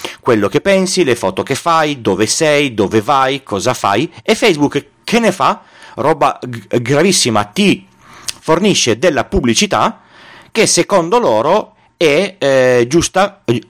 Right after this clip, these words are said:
giusta per te. Per esempio ora sono davanti a Facebook e f-, e Facebook ha sbagliato totalmente la pubblicità perché mi st-, sta cercando di, di, di vendermi scarpe ele-, ele-, ele-, eleganti. Io non avevo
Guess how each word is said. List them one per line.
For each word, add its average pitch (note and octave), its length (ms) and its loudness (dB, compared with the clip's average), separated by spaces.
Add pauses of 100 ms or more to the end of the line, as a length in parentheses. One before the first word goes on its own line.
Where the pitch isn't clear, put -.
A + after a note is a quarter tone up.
(200)
giusta D3+ 280 2
per D#3 140 0
te. C#3+ 200 -2
Per A#2 120 -2
esempio D#3+ 400 0
ora B2+ 160 2
sono C3 300 0
davanti C3 400 -2
a A2 160 0
Facebook C3+ 440 0
e D#3 140 2
f-, - 220 -10
e C#3 100 0
Facebook B2 400 0
ha C3+ 220 0
sbagliato A#2+ 640 -2 (360)
totalmente D#3 800 0
la D3 120 0
pubblicità F3+ 360 0
perché D#3+ 460 -2 (220)
mi A#2+ 120 -2
st-, - 340 -4
sta C#3+ 160 0
cercando D3+ 600 0 (100)
di, B2+ 240 -8
di, C3+ 320 0
di C#3+ 220 -2
vendermi C#3+ 340 2
scarpe B2 420 0
ele-, A2+ 300 0
ele-, G#2+ 380 0
ele-, G#2 500 0
eleganti. F#2+ 760 0 (280)
Io E3+ 160 0
non C#3 140 0
avevo C3+ 320 0